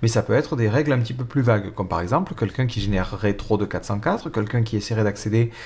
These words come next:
à des fichiers P H P précis, et ainsi de suite, ainsi de suite. Donc l'avantage, c'est que c'est un système qui est à la fois automatisé et que l'on peut aussi très bien personnaliser pour adapter à nos différents besoins.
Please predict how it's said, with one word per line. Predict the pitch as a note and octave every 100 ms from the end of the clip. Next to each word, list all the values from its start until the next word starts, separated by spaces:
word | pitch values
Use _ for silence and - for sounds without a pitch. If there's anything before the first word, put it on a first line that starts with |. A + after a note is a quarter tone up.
| - -
à | B2+
des | B2+
fichiers | A#2 A#2 A#2+
P | A2
H | G2+
P | - G2+
précis, | G2 - B2+ - -
et | E3
ainsi | D3 A2+
de | G#2+
suite, | C#3+ E3 -
ainsi | C3 A#2
de | A2+
suite. | - - - - - - - - -
Donc | A2
l'avantage, | C3 A#2+ A2+ E3+ G#3
c'est | -
que | D3
c'est | - B2
un |
système | A#2+ A#2+ B2 A2
qui | -
est | F#2+
à | G2+
la |
fois | G2+ G#2
automatisé | G2 G#2 G2 F#2 G#2 F3 G3+
et |
que | F#3+ F3+
l'on | C#3+
peut | A#2 C3
aussi | C3 G2+ G#2+
très | - A#2+
bien | G#2+ C#3+
personnaliser | F#3+ G#3 G3+ D3+ G2+ F2 F#2+
pour | - C3+
adapter | G2+ F#2+ - D3+ - - -
à | -
nos | G3
différents | E3 D3+ C#3 B2
besoins. | G2+ -